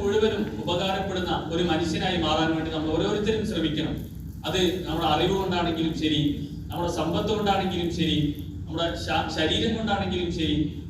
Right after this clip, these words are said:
മറ്റുള്ളവരെ പരിഗണിച്ചുകൊണ്ട്, മറ്റുള്ളവരെ സഹായിച്ചുകൊണ്ട് നമ്മൾ മുന്നോട്ട് പോകുന്ന സമയത്ത് സമൂഹത്തിൽ സന്തോഷമുണ്ടാകും. പരസ്പരം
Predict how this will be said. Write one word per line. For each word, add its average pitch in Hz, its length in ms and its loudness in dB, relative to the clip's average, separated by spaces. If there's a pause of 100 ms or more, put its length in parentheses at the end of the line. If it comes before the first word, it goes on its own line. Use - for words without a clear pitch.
(140)
മറ്റുള്ളവരെ 233 480 0 (100)
പരിഗണിച്ചുകൊണ്ട്, 180 720 0 (160)
മറ്റുള്ളവരെ 214 440 -2 (100)
സഹായിച്ചുകൊണ്ട് 190 680 2 (440)
നമ്മൾ 185 240 0
മുന്നോട്ട് 196 420 0
പോകുന്ന 175 280 0 (100)
സമയത്ത് 160 420 0 (540)
സമൂഹത്തിൽ 180 480 -2 (140)
സന്തോഷമുണ്ടാകും. 165 840 2 (420)
പരസ്പരം 175 400 0